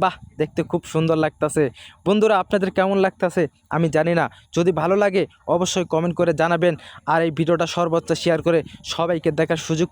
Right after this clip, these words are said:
করে দিবেন, যাতে সবাই এই হাসাইকারি বিলেতে আসতে পারে। এই হাসাইকারি বিল বর্তমানে খুবই ট্রেন্ডিংয়ে চলতাছে বা অনেকটাই ভাইরাল। সকল যারা কন্টেন্ট ক্রিয়েটর আছেন, অবশ্যই কিন্তু এই হাসাইকারি বিলেতে আসবেন। যারা এখনও আসেন নাই, তারা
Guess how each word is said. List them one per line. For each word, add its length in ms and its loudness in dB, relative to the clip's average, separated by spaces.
করে 200 4
দিবেন, 180 2
যাতে 160 0
সবাই 240 0
এই 120 0
হাসাইকারি 460 0
বিলেতে 320 2
আসতে 220 -2
পারে। 180 0
এই 100 0
হাসাইকারি 440 2
বিল 140 4
বর্তমানে 440 0
খুবই 240 0
ট্রেন্ডিংয়ে 400 2
চলতাছে 360 0
বা 80 4
অনেকটাই 380 0
ভাইরাল। 300 2
সকল 280 0
যারা 180 4
কন্টেন্ট 340 0
ক্রিয়েটর 420 2
আছেন, 220 0
অবশ্যই 440 0
কিন্তু 220 0
এই 60 2
হাসাইকারি 440 0
বিলেতে 280 0
আসবেন। 280 0
যারা 220 4
এখনও 300 0
আসেন 300 0
নাই, 200 0
তারা 140 2